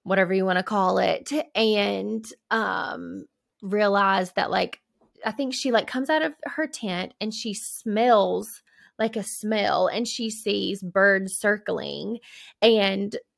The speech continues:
she runs toward where the birds are circling and quickly realizes that, like, literally everyone is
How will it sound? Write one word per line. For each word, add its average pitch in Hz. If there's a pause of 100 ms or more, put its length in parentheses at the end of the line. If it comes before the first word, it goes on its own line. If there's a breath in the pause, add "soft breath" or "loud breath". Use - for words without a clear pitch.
(360)
she 247
runs 214
toward 208
where 196
the 180
birds 196
are 190
circling 190
and 196 (160)
quickly 214
realizes 190
that, -
like, 196 (140)
literally 185
everyone 151
is -